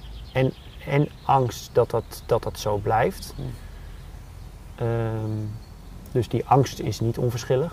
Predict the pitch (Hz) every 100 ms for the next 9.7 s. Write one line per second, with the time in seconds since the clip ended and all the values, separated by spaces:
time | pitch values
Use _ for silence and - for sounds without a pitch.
0 | - 110 - 101 - - - - 120 113
1 | - 90 - 101 98 95 - - - -
2 | - - - - - - 110 107 110 110
3 | - - 107 - 98 - 107 117 - 120
4 | 139 131 - - - - - - - -
5 | 101 156 151 165 160 165 117 160 160 156
6 | 151 147 147 156 160 - 127 123 113 120
7 | 120 120 147 - - - - - - -
8 | 143 139 143 143 143 143 139 143 - 139
9 | 156 175 165 151 147 147